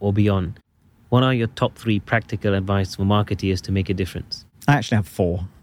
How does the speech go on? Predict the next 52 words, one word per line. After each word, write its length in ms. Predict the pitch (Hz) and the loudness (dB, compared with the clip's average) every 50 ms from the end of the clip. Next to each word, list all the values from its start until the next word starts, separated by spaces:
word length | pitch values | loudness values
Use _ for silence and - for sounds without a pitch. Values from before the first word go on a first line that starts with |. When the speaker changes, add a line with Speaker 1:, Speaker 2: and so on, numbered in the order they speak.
| _ _ _ _ - | _ _ _ _ 4
Speaker 2:
Um, 380 | 127 117 113 113 110 107 107 95 | 4 6 6 4 2 2 0 -2
if 120 | 104 - | -2 -2
I, 140 | 92 95 87 - | -2 -2 0 0
if 100 | 113 - | 2 2
I'm 140 | 127 123 117 | 4 4 4
allowed, 220 | 113 117 117 113 | 4 4 4 4
Speaker 1:
Enlighten 240 | 143 143 147 160 160 - 156 | 4 4 4 2 2 2 2
Speaker 2:
if 60 | 139 | 2
I'm 60 | 135 | 4
Speaker 1:
us. 60 | 135 135 | 4 4
Speaker 2:
allowed 220 | 139 135 135 127 | 4 2 2 2
one 160 | 113 120 110 | 0 0 0
more. 280 | 107 104 92 92 95 87 - _ _ _ | 0 0 -2 -4 -6 -6 -10 _ _ _
I 100 | - 143 | 2 4
guess, 200 | 190 208 - - | 4 4 2 2
first 260 | - 170 156 - - | 2 2 2 2 0
of 100 | 123 90 | 0 2
all, 200 | 127 123 117 110 107 | 2 4 4 4 2
uh, 100 | 117 - | 2 2
as 140 | - - - | 2 2 2
I 60 | 117 | 4
mentioned 340 | 120 131 123 113 - 117 104 | 4 4 4 4 2 2 0
before, 420 | 101 - - 113 101 95 95 - - | 0 2 2 2 2 2 2 -2 -4
first 340 | - - - 160 147 - - | -6 0 2 2 2 2 -2
of 100 | 123 107 | 0 2
all, 240 | 123 120 113 110 104 - 98 - | 4 4 4 2 -2 -4 -2 0
decide 480 | 135 127 - - 175 165 165 165 143 | 0 2 4 4 4 4 4 2 2
what 180 | 123 127 135 123 | 4 2 4 4
it 120 | 123 113 104 | 2 2 2
is 440 | 107 98 92 95 90 - - - - _ _ _ | 2 2 2 0 0 -2 -2 -4 -4 _ _ _
that 160 | 113 123 117 | 2 2 2
you 540 | - 113 110 117 113 110 107 104 107 101 101 - _ _ _ _ _ | 2 4 4 6 6 6 6 4 4 2 0 -2 _ _ _ _ _
wanna 240 | - 117 110 107 104 | 2 4 4 4 4
measure. 400 | 101 92 82 92 - - - - - - _ _ - _ _ | 2 2 0 -2 -2 -4 -4 -6 -8 -14 _ _ -20 _ _
What, 200 | 175 190 - - | 2 2 2 2
you 80 | - - | 0 0
can't 340 | - - 202 190 170 - | 2 2 2 2 0 2
do 140 | 120 143 131 | 2 2 4
Speaker 1:
Yeah. 80 | 110 104 | 4 2
Speaker 2:
everything. 380 | 95 85 101 92 80 78 76 | 0 -2 -2 -2 -2 -2 0
So 160 | - - 151 139 | 2 2 2 4
let's 360 | 151 175 160 - - - - | 4 2 0 0 -4 -2 0
not 200 | 160 147 - - | 0 0 0 0
try 180 | - 143 127 | 0 2 4
and 140 | 113 113 110 - | 4 4 4 4
eat 160 | 135 123 - | 2 2 4
the 140 | 113 113 110 | 2 4 4
elephant. 380 | 104 95 92 104 - - - 120 | 4 2 0 -2 -2 0 2 2
Let's 160 | 123 113 95 | 2 2 0
break 320 | 95 - 135 123 117 - | 0 2 2 2 2 0
it 40 | 101 | 0
into 200 | 110 101 - 98 | 0 0 0 -2